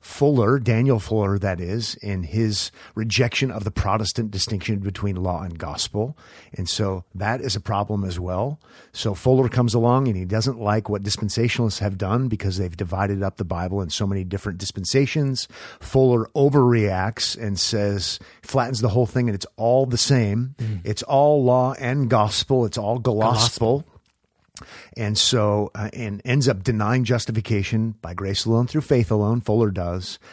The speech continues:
Speaker 1: And then Bahnsen comes along and says,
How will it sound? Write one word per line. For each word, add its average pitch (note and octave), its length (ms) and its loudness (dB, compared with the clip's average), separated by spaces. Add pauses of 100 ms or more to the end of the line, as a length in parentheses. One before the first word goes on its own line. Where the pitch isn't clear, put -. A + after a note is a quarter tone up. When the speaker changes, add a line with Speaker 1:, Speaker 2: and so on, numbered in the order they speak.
(340)
Speaker 1:
And A2 140 0
then B2 220 2
Bahnsen C#3 400 4
comes B2+ 240 4
along G#2+ 460 0 (200)
and G#2 200 -4
says, G2+ 340 -2